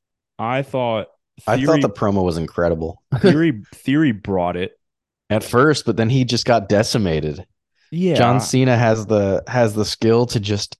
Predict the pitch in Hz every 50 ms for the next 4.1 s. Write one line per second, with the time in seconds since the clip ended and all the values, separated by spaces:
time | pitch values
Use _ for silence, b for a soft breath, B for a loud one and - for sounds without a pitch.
0 | _ - 101 107 101 - - - 113 110 113 110 87 92 110 104 95 101 - -
1 | - 95 98 101 107 104 - 123 117 110 110 104 101 98 95 90 92 92 95 107
2 | 127 127 - - b b b b b b _ - 113 113 - - 113 120 120 -
3 | - 139 110 - 120 110 107 - 101 87 78 73 67 67 76 73 71 67 60 60
4 | 60